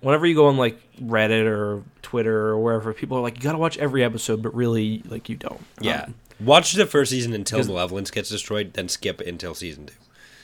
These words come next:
Speaker 2: It's kind of
Speaker 1: <laughs> And that's,
Speaker 2: my
Speaker 1: like, literally episode four, I think
Speaker 2: Yeah.
Speaker 1: that happens.
Speaker 2: There's one episode, then there's Malevolence Rising, destroy Male-, or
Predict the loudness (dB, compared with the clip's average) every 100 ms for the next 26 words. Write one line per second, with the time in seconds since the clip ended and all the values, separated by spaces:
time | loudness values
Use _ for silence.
0 | _ _ _ _ _ _ _ -20 -12 -12
1 | -8 -6 -6 -8 -10 -2 0 2 0 2
2 | 2 4 4 2 -2 -2 -4 -2 -6 -6
3 | -8 -8 -6 -6 -6 -14 -18 -18 -18 _
4 | 2 4 4 4 4 2 0 0 0 0
5 | 0 0 0 0 -2 0 0 0 -6 -6
6 | -8 -6 -4 -4 -4 -6 -4 -6 -6